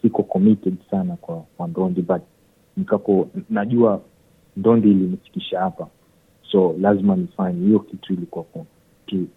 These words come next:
automatic. Nisipoenda gym, si-, sina raha, sina raha. Ilikuwa, nilifanya gym, kutrain, kako na train daily, na nishafa-,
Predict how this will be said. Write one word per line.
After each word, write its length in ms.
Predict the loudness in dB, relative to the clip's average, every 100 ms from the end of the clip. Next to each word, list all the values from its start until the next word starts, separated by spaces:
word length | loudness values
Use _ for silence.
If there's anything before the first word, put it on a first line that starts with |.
| _
automatic. 680 | 0 0 2 2 2 -2 -14 -14 -18 -18 _ _ _ _ _ -2
Nisipoenda 540 | -2 0 0 0 2
gym, 280 | -2 0 -2 -2
si-, 80 | -8 -2
sina 240 | 2 4 4
raha, 260 | 2 0 _ _ _ _ _ _ _ _ _ _
sina 220 | 0 0
raha. 240 | -2 -10 -12 _ _ _ _ _
Ilikuwa, 420 | -4 -4 -2 -6 -6 -14 -16 -20 -16 -16 -4
nilifanya 580 | 0 2 2 2 2 2
gym, 340 | 2 0 0 -2 _ _
kutrain, 420 | -8 -6 -2 -2 0
kako 200 | 0 0
na 120 | -4
train 360 | -2 0 0 2
daily, 260 | 4 4
na 120 | 4
nishafa-, 520 | 4 2 -2 0 0